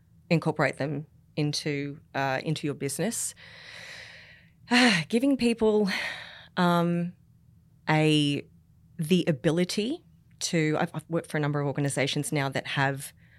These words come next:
um, instead of having sick days, they have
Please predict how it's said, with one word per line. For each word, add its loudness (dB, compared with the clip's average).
um, 2
instead 0
of -4
having 0
sick -4
days, -8
they -2
have -4